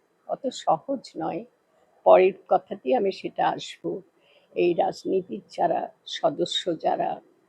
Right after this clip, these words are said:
উদযাপন করে রাজনীতিটা, এরকম শাসক দলীয় রাজনীতি, যারা নির্বাচনকে কক্ষিগত করে, তাদের জন্যে যে লজ্জার কাণ্ডটি ঘটল, শুধু লজ্জার নয়,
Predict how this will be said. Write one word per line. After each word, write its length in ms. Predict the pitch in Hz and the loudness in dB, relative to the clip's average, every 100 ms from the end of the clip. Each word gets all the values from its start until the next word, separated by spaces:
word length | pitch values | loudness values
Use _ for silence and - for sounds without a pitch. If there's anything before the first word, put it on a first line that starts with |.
| _ _ - | _ _ -2
উদযাপন 600 | 202 180 202 196 285 285 | -2 6 6 8 8 10
করে 300 | 254 196 196 | 10 10 6
রাজনীতিটা, 840 | 180 170 175 175 - - 165 165 - | 4 2 0 -2 -2 -6 -2 -4 -2
এরকম 420 | 175 175 - 170 | -4 -4 -4 -4
শাসক 420 | 160 196 170 - 170 170 | -4 -6 -8 -8 -8 -4
দলীয় 320 | 160 165 170 | -2 0 0
রাজনীতি, 640 | 160 156 190 180 - 175 165 - _ _ _ - | -2 -2 -2 -2 -4 -8 -8 -12 _ _ _ -2
যারা 360 | 196 175 165 | 6 6 6
নির্বাচনকে 840 | 165 180 180 190 196 - 214 208 180 - | 4 2 4 4 4 4 0 0 -8 -2
কক্ষিগত 600 | 202 - 294 247 202 180 156 | -2 0 4 6 6 4 0
করে, 320 | 170 - 165 - _ _ _ _ _ - | 0 0 -6 -10 _ _ _ _ _ 4
তাদের 400 | 165 165 285 254 - _ _ | 4 4 0 0 -4 _ _
জন্যে 500 | - 175 185 262 160 147 _ _ _ _ _ _ 165 | -2 0 2 -2 -4 -8 _ _ _ _ _ _ -12
যে 140 | - 202 | -4 4
লজ্জার 500 | 180 175 - 254 311 | 6 6 4 2 4
কাণ্ডটি 580 | 330 311 311 381 381 370 | 6 6 8 6 6 4
ঘটল, 500 | - 208 - 151 156 | 4 0 0 -4 -6
শুধু 320 | - 240 302 | -6 -2 2
লজ্জার 520 | 196 160 - 294 320 302 | 6 6 4 2 4 4
নয়, 320 | 185 165 | 2 0